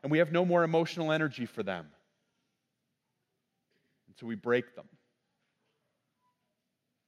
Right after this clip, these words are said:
At times said things that we wish we hadn't, or when we didn't say things that we wish we had.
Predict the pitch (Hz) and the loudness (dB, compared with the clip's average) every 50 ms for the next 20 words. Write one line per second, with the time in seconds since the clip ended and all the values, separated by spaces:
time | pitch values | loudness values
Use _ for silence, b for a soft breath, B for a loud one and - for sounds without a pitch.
0 | _ _ _ _ _ _ _ _ - 131 131 120 117 113 - - _ _ _ _ | _ _ _ _ _ _ _ _ -8 -4 -4 -4 -4 -6 -10 -16 _ _ _ _
1 | _ _ - - - - 127 120 113 104 - 107 95 90 85 - 110 95 101 95 | _ _ -20 -10 -2 0 0 0 0 -4 -10 -10 -10 -10 -12 -16 -16 -14 -12 -10
2 | 101 117 - - - 98 87 90 110 104 95 92 87 - _ _ - - _ _ | -10 -10 -10 -10 -14 -16 -12 -6 -4 -4 -4 -6 -8 -18 _ _ -20 -20 _ _
3 | _ _ _ _ _ _ _ _ _ _ _ _ - 107 110 110 110 110 107 127 | _ _ _ _ _ _ _ _ _ _ _ _ -12 -8 -6 -6 -6 -6 -4 -6
4 | 131 120 120 104 - - 117 104 98 - 110 101 95 - 113 92 92 95 92 98 | -6 -6 -6 -10 -10 -8 -6 -6 -6 -8 -12 -14 -14 -14 -14 -14 -14 -14 -14 -14
5 | - - - 95 87 - - 101 87 80 80 78 | -16 -16 -18 -18 -18 -12 -10 -8 -8 -10 -12 -20